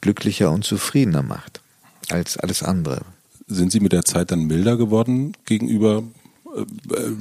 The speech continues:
Speaker 1: Mit,
Speaker 2: so
Speaker 1: gegenüber mir selbst nicht so sehr,
Speaker 2: Hm.
Speaker 1: aber ich glaube, gegenüber Dritten bin ich, ja, glaube ich schon.
Speaker 2: Also Sie können, also Sie können selber, müssen sozusagen
Speaker 1: Wär
Speaker 2: so
Speaker 1: ge-,
Speaker 2: viel
Speaker 1: gerne ein bisschen liebevoller hin und wieder zum,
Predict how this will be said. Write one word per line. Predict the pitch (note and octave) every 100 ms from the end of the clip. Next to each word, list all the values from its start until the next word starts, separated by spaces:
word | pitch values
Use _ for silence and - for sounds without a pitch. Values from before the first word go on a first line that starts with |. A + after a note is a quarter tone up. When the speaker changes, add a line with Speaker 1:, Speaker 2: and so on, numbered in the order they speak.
| A2
Speaker 1:
Mit, | G#2 G2
Speaker 2:
so | G#2
Speaker 1:
gegenüber | C3 C3 C3+
mir | C3
selbst | A2+ B2+ D3+ -
nicht | A#2 D#3 -
so | -
sehr, | C3+ D3 D#3+ G3+ E3 -
Speaker 2:
Hm. | F#2
Speaker 1:
aber | G2 G#2+ G2
ich | -
glaube, | - G2 G2
gegenüber | F#2+ F2 F2+ F2+
Dritten | - G2 - G2 F#2+ - _ _ - _ _ _ _ _ _ _ _ _ -
bin | E2+ E2+
ich, | D#2+ - -
ja, | E2+ F2+ F#2+ _ _ -
glaube | A2+ F2+
ich | F2+
schon. | F#2 F#2 F2+ -
Speaker 2:
Also | - E2
Sie | F2+
können, | - F#2 E2+
also | F#2+ E2
Sie | F#2
können | - F#2
selber, | F2 F2+ F#2+ F#2
müssen | F#2+ A2+ A2 A2+ A2+
sozusagen | F#2+ G#2+ F#2 F#2+
Speaker 1:
Wär | G#2
Speaker 2:
so | G#2
Speaker 1:
ge-, | F#2
Speaker 2:
viel | E2 F#2
Speaker 1:
gerne | G2+ G2+
ein | F#2
bisschen | F2 F#2+ - F2 E2 F2 - - _
liebevoller | - G2 F2+ - F2+ D#2+ D#2+ D#2+ - _ _ _ - - - - -
hin | - F#2
und | F2 E2
wieder | E2+ E2
zum, | - - D#2+ D#2+ E2